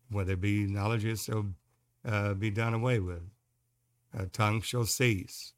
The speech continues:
Uh, we now in the Pentecostal realm, see through a glass darkly, but in the tabernacle, Feast of Trumpets, in that realm of the ministry voice of Jesus, we see through that glass clearly.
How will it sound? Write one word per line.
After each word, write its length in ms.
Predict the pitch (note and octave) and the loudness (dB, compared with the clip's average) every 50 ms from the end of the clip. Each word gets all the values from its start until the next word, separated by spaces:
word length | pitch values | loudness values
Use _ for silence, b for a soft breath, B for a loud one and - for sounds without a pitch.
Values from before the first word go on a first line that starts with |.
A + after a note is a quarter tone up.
| _ _ _ _ _ _ _ _ _ _ _ _ _ _ _ - - | _ _ _ _ _ _ _ _ _ _ _ _ _ _ _ -14 -10
Uh, 160 | - A#2 G#2+ | -8 -6 -4
we 300 | G2+ G2+ G2+ G2 F#2+ F#2+ | -2 0 0 0 0 0
now 680 | F#2+ G2 G#2 A#2 C3 B2+ G#2+ G2 G#2 A2+ C3 C#3 C3 - _ _ _ _ _ _ _ _ _ - | 0 0 0 2 2 2 0 0 -2 -2 -4 -4 -6 -10 _ _ _ _ _ _ _ _ _ -4
in 140 | A#2 G#2+ G2+ | 0 0 0
the 80 | G2 F2+ | 0 -2
Pentecostal 760 | - - C3+ D3+ E3 D3 - - A2 G#2 G2+ F#2+ - - G2+ | 0 2 2 2 2 2 0 -2 -2 0 -2 -2 -4 -4 -4
realm, 380 | F#2 F2+ F#2 F2 F2 G2+ A#2+ A2+ | -2 -2 -2 -2 -2 -2 -4 -4
see 240 | - - A#2+ A2 | -4 -4 -4 -4
through 180 | F#2+ - A2 G#2 | -2 -2 -2 -2
a 60 | G2 | 0
glass 340 | F2 G#2 G#2+ G#2 G#2 G2+ - | 0 0 0 0 0 -2 -2
darkly, 400 | - B2+ C3 D3 D3+ - - G2+ | 0 2 2 2 2 0 -2 -4
but 220 | G2 G2 A2+ A2+ | -4 -4 -4 -4
in 140 | A#2 A2 G#2+ | -4 -2 -2
the 100 | G#2+ G#2 | -4 -4
tabernacle, 800 | F#2+ - D3 D#3+ E3 D3 C#3 A#2 G2+ G2 G2 - - - G#2+ A#2+ - _ _ _ _ _ _ _ _ _ _ _ _ _ _ _ _ | -4 -2 0 0 0 0 0 -2 -2 -2 -6 -8 -10 -10 -12 -12 -14 _ _ _ _ _ _ _ _ _ _ _ _ _ _ _ _
Feast 280 | - C3 C3+ C3+ B2+ - | 4 4 4 4 2 2
of 160 | B2+ A2+ - | 0 0 0
Trumpets, 600 | - - D#3 D#3+ C3 - G2+ G#2+ - - - - _ _ _ _ _ _ _ _ _ _ _ - | 0 0 0 0 0 -2 -6 -6 -6 -8 -8 -8 _ _ _ _ _ _ _ _ _ _ _ -2
in 220 | B2+ G#2+ G#2 G2 | 2 2 2 4
that 280 | G2+ C#3 D3 D#3+ G3+ A#2+ | 4 2 2 0 0 0
realm 280 | A2 A2 A2+ A#2 B2+ | 0 2 2 4 2
of 100 | B2+ A2+ | 2 2
the 80 | G#2 G#2 | 2 2
ministry 380 | G#2+ A2+ A2+ A2 G2+ - A2+ G2+ | 2 2 2 0 0 -2 -2 -2
voice 340 | F#2 G#2+ G#2+ G#2+ F#2+ - | 0 2 2 2 0 0
of 100 | A2 G2 | -2 -2
Jesus, 600 | F2+ G2+ C#3+ D#3+ C3+ F#2 F#2 G#2 B2 D3 - - - _ _ _ _ _ _ _ _ _ _ _ _ _ _ _ _ | 0 0 2 2 2 0 -2 -4 -6 -6 -8 -12 -14 _ _ _ _ _ _ _ _ _ _ _ _ _ _ _ _
we 220 | - G#2+ A2+ C3+ C3+ | 0 4 4 4 4
see 300 | - - B2 A#2+ B2+ B2 | 4 2 2 0 0 0
through 240 | - A#2 A2+ A2 | 2 2 2 2
that 280 | G2 A2 G#2+ G#2+ A2 G#2+ | 2 0 -2 -2 -2 -2
glass 380 | G2+ A2 G#2+ G#2 G#2 G#2+ G#2 - | 0 2 2 2 0 -2 -4 -4
clearly. 560 | - - F3 G#3 G3+ D3+ A2 - - - | -2 0 0 2 2 0 -2 -4 -6 -12